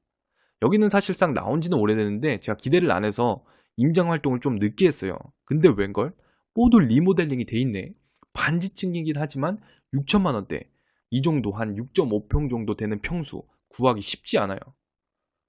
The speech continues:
내가 엘에이치 매물 최대한 저렴한 선에서 반지층이어도 상관없어. 채광이 잘 들어오기만 하면 좀 깔끔한 데로 원해. 넓고. 이렇다면 이 집 무조건 보셔야 됩니다.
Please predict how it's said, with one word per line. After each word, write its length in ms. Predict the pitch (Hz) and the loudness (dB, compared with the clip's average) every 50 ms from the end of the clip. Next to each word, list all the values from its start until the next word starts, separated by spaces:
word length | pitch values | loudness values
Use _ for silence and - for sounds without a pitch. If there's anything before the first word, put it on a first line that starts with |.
| _ _ _ _ _ _ _ _ _ | _ _ _ _ _ _ _ _ _
내가 600 | - - 110 135 156 170 143 104 101 104 101 - - | -4 2 2 4 4 4 4 2 2 0 -2 -4 -4
엘에이치 420 | - 107 127 147 156 151 - - 117 | -4 -2 0 0 0 -2 -4 -4 -4
매물 320 | 107 104 113 120 120 - _ | -4 -2 -2 -4 -6 -8 _
최대한 760 | - - - 233 220 233 226 220 220 220 220 214 214 208 208 _ _ _ _ _ _ _ _ _ _ | -12 -10 -8 -6 -4 -2 0 0 0 -2 -2 -6 -10 -14 -18 _ _ _ _ _ _ _ _ _ _
저렴한 420 | - - - 131 143 165 160 143 120 | -12 -4 0 2 2 4 4 2 0
선에서 400 | - 110 104 101 101 107 95 - _ _ _ _ _ _ _ _ _ _ | 0 -2 -4 -4 -4 -6 -8 -8 _ _ _ _ _ _ _ _ _ _
반지층이어도 680 | - - - 170 175 190 185 - - 175 156 135 127 123 | -12 -8 -6 -4 -4 -4 -4 -2 -2 0 0 0 0 0
상관없어. 640 | - 165 170 170 131 98 - - - - - - - _ | -2 -2 -2 0 -2 -2 -2 -6 -12 -16 -16 -16 -14 _
채광이 320 | - - 180 196 185 165 - | -2 0 0 0 0 -2 -2
잘 180 | - 110 104 | -2 -2 -2
들어오기만 440 | 113 110 107 104 98 104 101 101 101 | 0 0 -2 -2 -2 -4 -4 -6 -4
하면 220 | 104 113 107 95 - _ _ _ _ _ _ _ _ | -4 -6 -6 -6 -10 _ _ _ _ _ _ _ _
좀 100 | - 127 - | -8 -6 -4
깔끔한 500 | - - 196 190 - 220 190 180 165 139 | -4 -4 -4 0 0 0 2 2 2 2
데로 220 | 127 127 123 104 | 2 2 2 2
원해. 240 | 98 98 - 62 - - - | 0 0 -4 -6 -12 -10 -2
넓고. 480 | - 101 117 127 - - - - - - _ _ _ _ _ _ _ _ | 2 2 2 2 2 -2 -10 -14 -14 -14 _ _ _ _ _ _ _ _
이렇다면 500 | - 139 160 180 - - 147 151 147 127 | 0 2 4 4 2 0 -2 -4 -2 -4
이 100 | 104 95 | -4 -6
집 140 | 104 101 104 | -8 -10 -8
무조건 380 | 107 110 117 185 185 - - 135 | -8 -4 -4 -4 -4 -2 -4 -4
보셔야 260 | 107 101 - 117 110 | -4 -4 -4 -4 -6
됩니다. 420 | 90 92 - - - - - - | -6 -6 -10 -12 -12 -14 -16 -16